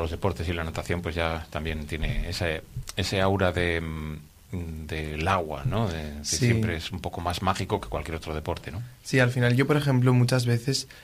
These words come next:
Speaker 2: lo que dice mi compañera Adriane de ir a la piscina a desconectar, yo creo que haciendo cualquier otro de-, deporte no desconectaría tanto como haciendo natación por el simple hecho de cambiar de medio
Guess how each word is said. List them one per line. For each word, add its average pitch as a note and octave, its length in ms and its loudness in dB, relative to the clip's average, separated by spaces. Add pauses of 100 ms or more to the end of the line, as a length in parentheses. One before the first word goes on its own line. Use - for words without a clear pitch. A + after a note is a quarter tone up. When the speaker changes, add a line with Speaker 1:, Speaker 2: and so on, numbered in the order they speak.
(200)
Speaker 2:
lo A#2+ 160 4
que A2+ 260 4
dice A2 240 0
mi A#2+ 80 4
compañera A#2 360 2
Adriane A2+ 340 4
de G#2 240 2 (800)
ir C3 120 8
a B2+ 40 10
la B2+ 120 6
piscina A#2+ 480 4
a A#2+ 80 4
desconectar, A#2 680 4 (460)
yo C3 240 4
creo D#3+ 140 6
que D#3+ 100 8
haciendo C#3 260 6
cualquier C3 280 6
otro C3 120 2
de-, A#2 160 6
deporte A#2+ 400 4
no B2 80 8
desconectaría A#2 680 2
tanto B2 320 2
como A2 180 2
haciendo A#2 240 2
natación A#2+ 440 2
por B2 120 4
el A#2 80 6
simple B2 280 2
hecho B2 180 2
de A#2+ 80 4
cambiar A#2+ 360 6
de A#2+ 120 6
medio G#2 380 2